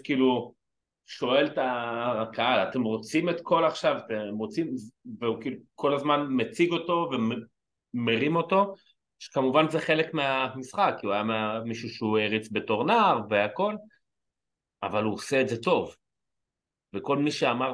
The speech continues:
פעם שכל הסטורי ליינים של אם ג'יי אף זה, "אה, אני הרצתי את ההוא" וזה, יכול להיות שכל פעם הוא משחזר את ה-, את,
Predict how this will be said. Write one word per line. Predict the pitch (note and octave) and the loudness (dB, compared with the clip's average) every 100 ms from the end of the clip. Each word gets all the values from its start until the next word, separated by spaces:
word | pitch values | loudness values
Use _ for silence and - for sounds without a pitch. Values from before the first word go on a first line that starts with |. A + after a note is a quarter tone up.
| - | -2
פעם | B2+ C3 | 0 0
שכל | B2 B2+ A#2 G#2+ - - B2+ | -4 -4 -4 -4 -10 -2 0
הסטורי | B2+ - B2+ B2+ | 0 0 0 2
ליינים | B2 A#2 | 0 -2
של | - A2 | -4 -4
אם | B2 A#2 | -4 -2
ג'יי | A2 A#2 C3 | 0 2 0
אף | |
זה, | G#2+ A#2 D3+ | 0 0 2
"אה, | F#3 F3+ | 0 0
אני | D#3 E3 D#3 | 0 2 2
הרצתי | D3+ D#3+ - D#3+ | 2 -2 -2 -8
את | D#3 | 0
ההוא" | C3 D3 B2+ | 0 2 -2
וזה, | A2+ C3+ C3+ _ _ _ _ _ _ _ _ _ | -4 -6 -6 _ _ _ _ _ _ _ _ _
יכול | B2+ C#3+ C#3+ G3+ | 0 0 2 4
להיות | G#3+ G#3+ | 6 6
שכל | G3+ - F#3 F3 | 4 2 2 4
פעם | F3 E3+ | 2 4
הוא | D#3+ D#3 D3+ D3 D3 C#3+ | -2 -2 -2 -4 -4 -2
משחזר | C#3+ C#3 A#2+ B2+ D3 D3 | -2 -4 -6 0 2 4
את | |
ה-, | D3 C#3 | 2 2
את, | C#3 B2+ B2 | 4 4 4